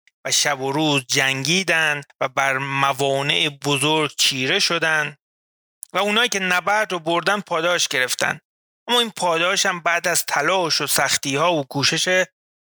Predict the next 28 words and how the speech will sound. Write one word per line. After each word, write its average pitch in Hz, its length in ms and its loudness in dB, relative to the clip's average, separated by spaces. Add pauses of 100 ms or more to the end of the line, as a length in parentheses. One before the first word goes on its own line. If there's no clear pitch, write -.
(180)
فراوون 139 600 0
به 120 80 2
دست 110 280 0
اومد. - 240 -8 (760)
اما 175 160 0
این 196 180 2 (340)
تمام 156 520 0
داستان 143 600 0
نیست. 170 540 0 (100)
میلیون‌ها 196 920 2
نفر 196 400 0
مبارزه 156 600 0
می‌کنن، 156 440 -2 (320)
اما 202 180 0
تعداد 185 680 0
کمی 226 460 0
از 175 120 0
اونها 156 220 0
موفق 135 540 -2
می‌شن 123 380 -2 (140)
و 190 80 2
ما 202 160 2
فقط 214 360 0 (100)
داستان‌های 180 880 0
اون 208 300 0
برنده‌ها 170 680 0
رو 202 100 0
می‌شنویم. 120 580 -2